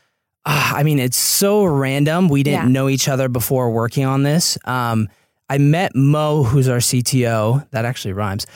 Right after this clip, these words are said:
Speaker 1: Uh, I
Speaker 2: <laughs>
Speaker 1: met him at a pitching event, and he was working on his own startup.
Speaker 2: Nice.
Speaker 1: And, uh, he didn't really have the marketing part figured
Speaker 2: Yeah.
Speaker 1: out. He had the tech part really figured out,
Speaker 2: Right.
Speaker 1: but he really needed that marketing side. And for me,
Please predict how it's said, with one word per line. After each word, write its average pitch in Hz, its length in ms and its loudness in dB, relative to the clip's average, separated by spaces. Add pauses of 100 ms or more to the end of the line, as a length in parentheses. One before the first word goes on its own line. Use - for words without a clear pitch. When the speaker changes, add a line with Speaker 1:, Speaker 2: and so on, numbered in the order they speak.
(120)
Speaker 1:
Uh, 240 60 -4
I 147 320 0
Speaker 2:
<laughs> - 0 -
Speaker 1:
met 196 220 2
him 208 180 4
at 180 240 -4
a 135 100 -4
pitching 151 380 0
event, 127 280 0
and 117 100 2
he 135 80 4
was 127 120 0
working 131 300 -2
on 113 140 0
his 107 120 0
own 113 200 0
startup. 98 500 -2
Speaker 2:
Nice. 180 420 -6
Speaker 1:
And, 127 480 0 (140)
uh, 110 400 -4
he 190 640 0 (240)
didn't 170 160 0
really 147 160 0
have 151 160 0
the 135 80 -2
marketing 135 720 0
part 160 280 -2
figured 180 280 2
Speaker 2:
Yeah. 185 140 2
Speaker 1:
out. 147 60 0
He 165 120 4
had 156 100 0
the 139 80 0
tech 135 280 -6
part 120 240 -2
really 127 240 0
figured 110 280 -2
out, 104 120 -2
Speaker 2:
Right. 185 300 -2
Speaker 1:
but 135 120 0
he 135 100 2
really 147 260 0
needed 135 220 0
that 123 160 -2
marketing 117 460 -2
side. 110 280 -2
And 113 160 -4
for 127 140 -4
me, 147 320 2